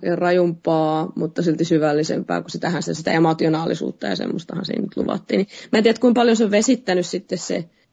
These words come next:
se niinku hälyttäminen, että onko se niinku oikeasti mennyt takaisin pöydälle ja korjannut jotain juttuja, että, vai onko se nyt ollut vain typerä heitto silloin, että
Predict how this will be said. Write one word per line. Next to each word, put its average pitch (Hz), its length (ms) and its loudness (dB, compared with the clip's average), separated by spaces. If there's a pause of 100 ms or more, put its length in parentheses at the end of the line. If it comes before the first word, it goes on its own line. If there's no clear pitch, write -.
(180)
se 202 200 2
niinku 196 200 4
hälyttäminen, 214 460 4
että 202 100 0
onko 214 100 0
se 254 100 2
niinku 226 220 2
oikeasti 220 360 0
mennyt 190 300 2
takaisin 180 420 -2
pöydälle 170 380 2
ja 165 140 -4
korjannut 165 400 -2
jotain - 280 -2
juttuja, - 420 -4
että, - 280 -10 (220)
vai - 140 -2
onko 165 120 0
se 170 120 0
nyt 165 140 -2
ollut 160 180 4
vain 160 220 0
typerä 175 320 -2
heitto - 380 -4
silloin, - 340 -4
että 202 260 -6